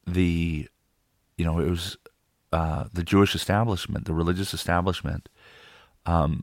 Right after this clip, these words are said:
that demanded that Jesus be crucified, um, for setting himself up as, as God, for, you know, telling the truth, uh, as Christians believe. Um, and certainly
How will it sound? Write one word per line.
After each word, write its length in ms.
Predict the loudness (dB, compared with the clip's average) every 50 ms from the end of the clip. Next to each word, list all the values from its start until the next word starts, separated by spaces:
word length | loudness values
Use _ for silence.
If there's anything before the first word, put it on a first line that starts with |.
| _ _ -2
that 220 | 2 2 2 2
demanded 800 | 2 0 2 2 4 4 4 2 2 0 -2 -4 -4 -6 -8 -10 _ _ _ _ _ _ _ _ _ _ _ -6
that 140 | -6 -4
Jesus 320 | 0 0 0 0 0 -4 -6
be 100 | -8 -8
crucified, 800 | -4 2 2 2 4 2 -2 -2 -2 -4 -4 -6 -8 -10 -12 -16 _ _ _ _ _ _ _ _ _ _ _ _ _ _ -4
um, 420 | -2 0 2 2 0 0 -2 -4 -8 -12 -18 -20 _ -12
for 380 | -4 2 2 4 4 4 2
setting 320 | 2 4 4 4 4 4 0
himself 420 | -2 -2 0 0 0 2 2 2
up 160 | 0 0 0 _ _ _ _ _ _ _ _ -6 -4
as, 460 | -2 -2 -2 -2 -4 -6 -10 -10 -6
as 140 | -4 -4 -4
God, 460 | 0 0 2 2 2 0 -2 -8 -14 -16
for, 320 | -10 -6 -4 -4 -4 -6 -10 _ _ _ -8
you 100 | -4 -4
know, 60 | -4
telling 320 | -2 4 4 6 6 4 2
the 80 | -2
truth, 440 | -4 2 4 4 4 2 -2 -12 -20 -20 -20 _ _ _ _ -12 -8
uh, 240 | -8 -8 -8 -8 -10
as 120 | -10 -8
Christians 340 | -6 -6 -6 -4 -4 -4 -4
believe. 380 | -4 -6 -8 -8 -8 -12 -16 _ _ _ _ -20 -20 -20 -20 -20 -20 -20 -20 -20 -20 -20 -20 _ _ _ _ _ _ _
Um, 480 | 0 4 4 6 6 4 2 0 -2 -6 _ _ _ 0
and 400 | 4 6 6 6 6 4 0 -2 -8 _ _ _ _ _ _ _ _ _ _ _ _ _ _ _ _ _ _ _ _ -12
certainly 600 | -6 0 6 8 8 8 8 6 4 4 4 2